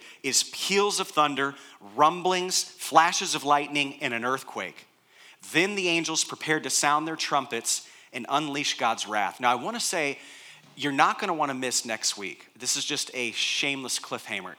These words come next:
cliffhanger I'm gonna give you. We want God's wrath. And next week, we're gonna learn how to worship God in his wrath. And there's much to be said about these martyred Christians and the way that they worshiped God in his wrath.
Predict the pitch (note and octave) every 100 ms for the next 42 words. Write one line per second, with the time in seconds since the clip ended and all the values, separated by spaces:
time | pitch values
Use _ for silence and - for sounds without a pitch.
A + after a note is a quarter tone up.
0 | - - - D#3 - A#2+ G#2 G2 F#2+ F#2
1 | F#2+ E2+ D#2+ - - - - - _ -
2 | D#3 A3+ F#3+ A#2 D#3 C3+ A#2+ A2+ G#2 F#2
3 | E2+ D2 - - _ _ _ _ _ _
4 | _ _ _ - C3+ F3+ - - D3+ -
5 | C3 D#3 E3 B2 C3+ B2+ B2 G#2 G2 A#2
6 | - A2+ A2+ A2 G#2 - A2+ A2+ A2 F#2
7 | F#2 F#2 F2 - - _ _ _ _ _
8 | _ - C3+ A#2+ B2 A#2+ E3 - - C#3
9 | A#2+ - - E3+ B2 A2 G#2+ A2+ A2+ G#2
10 | - G#2+ G#2 G2+ A2+ A2 - B2 - F#2+
11 | F2 G#2 G2+ A2 G2 - B2 G#2+ G2+ -
12 | G#2 - F#2+ F2+ - F#2+ F2+ E2+ - -
13 | -